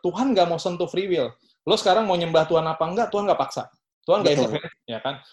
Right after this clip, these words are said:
Speaker 1: Lo hari
Speaker 2: Iya.
Speaker 1: ini mau, mau gereja apa enggak, hari ini membaca Alkitab apa enggak,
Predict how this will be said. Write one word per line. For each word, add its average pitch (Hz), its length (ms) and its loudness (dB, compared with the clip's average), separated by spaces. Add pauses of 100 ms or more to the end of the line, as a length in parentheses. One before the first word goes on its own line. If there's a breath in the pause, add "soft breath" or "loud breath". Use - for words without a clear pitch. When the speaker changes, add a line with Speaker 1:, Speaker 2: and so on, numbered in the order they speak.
(140 soft breath)
Speaker 1:
Lo 131 140 -2
hari 143 300 2
Speaker 2:
Iya. - 100 -14
Speaker 1:
ini 170 200 -4
mau, 143 500 -2
mau 131 340 -2
gereja 135 680 0
apa 131 200 -6
enggak, 139 320 -2
hari 131 220 -2
ini 135 80 -6
membaca 127 300 -2
Alkitab 131 320 -6
apa 135 180 -6
enggak, 156 220 -10